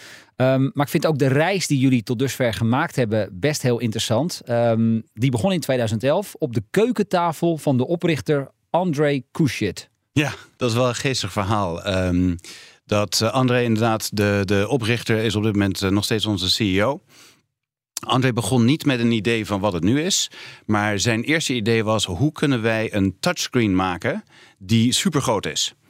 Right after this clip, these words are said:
Speaker 2: En hij begon met zijn, letterlijk zijn keukentafel. En wat hij deed is, eh, rondom de omtrek heeft hij wat plankjes getimmerd. In die plankjes zaten sensoren, eh,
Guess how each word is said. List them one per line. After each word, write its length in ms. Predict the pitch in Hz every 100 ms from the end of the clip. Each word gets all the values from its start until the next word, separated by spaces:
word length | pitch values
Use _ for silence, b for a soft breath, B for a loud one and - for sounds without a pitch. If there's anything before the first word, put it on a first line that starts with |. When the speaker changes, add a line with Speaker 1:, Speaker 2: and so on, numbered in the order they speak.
| B B B _
Speaker 2:
En 120 | 117
hij 120 | 120
begon 220 | 107 165
met 120 | 160 139
zijn, 340 | 131 120 113
letterlijk 380 | 113 135 123 101
zijn 120 | 110
keukentafel. 680 | 147 156 147 147 139 156 -
En 140 | 120
wat 160 | 107 113
hij 120 | 110
deed 240 | 104 110 107
is, 220 | 95 -
eh, 120 | 104
rondom 360 | 101 110 110 104
de 100 | 101
omtrek 420 | 147 135 - 101
heeft 220 | 117 110
hij 100 | 107
wat 220 | 92 95 - _
plankjes 400 | 156 160 139 -
getimmerd. 560 | 123 - 156 151 170 - B B B -
In 140 | 160
die 80 | 135
plankjes 440 | - 131 - 101
zaten 300 | - 113 -
sensoren, 800 | - 113 104 139 139 131 127
eh, 60 | 101